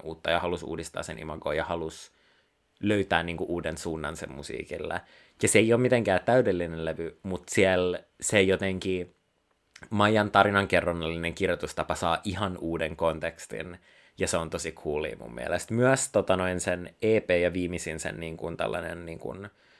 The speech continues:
levyjulkaisu Joku muu mikä on yhtä, et, et, Maija Vilkkumaa on sellainen, niin kuin, että nyt mä oikeasti oon popmuusikko, ja mä teen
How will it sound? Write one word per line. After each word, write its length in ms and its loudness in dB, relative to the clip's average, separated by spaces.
levyjulkaisu 580 2
Joku 360 2
muu 360 2
mikä 360 -6
on 360 4
yhtä, 240 0
et, 340 -10
et, 260 -12
Maija 240 4
Vilkkumaa 300 4
on 60 2
sellainen, 240 2
niin 80 -4
kuin, 80 0
että 180 -2
nyt 160 2
mä 180 2
oikeasti 540 4
oon 180 0
popmuusikko, 960 -4
ja 120 2
mä 100 2
teen 520 2